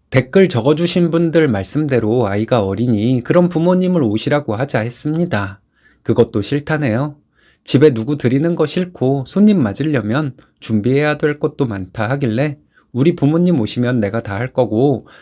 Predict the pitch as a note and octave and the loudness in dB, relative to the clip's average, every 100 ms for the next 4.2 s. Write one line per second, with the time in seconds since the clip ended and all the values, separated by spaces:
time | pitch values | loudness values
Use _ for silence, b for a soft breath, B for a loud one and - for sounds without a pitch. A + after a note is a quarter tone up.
0 | B A3+ F3 G3 C#3 A#2 D3+ C#3 G2+ B2+ | B -2 2 4 4 2 2 0 0 -2
1 | D3 D#3+ D3+ D3 C#3 G#2 - C3 D3 D3 | 0 -2 0 -6 -6 -10 -10 -8 -6 -6
2 | G2 F2+ _ _ _ _ - C#3 F3 D#3+ | -8 -10 _ _ _ _ -2 0 2 2
3 | A2 A#2+ C3+ - F3 F3 D3 C3+ C3+ A2 | 2 0 -2 -4 -4 -2 0 -2 -2 -2
4 | C#3+ B2+ | -2 -4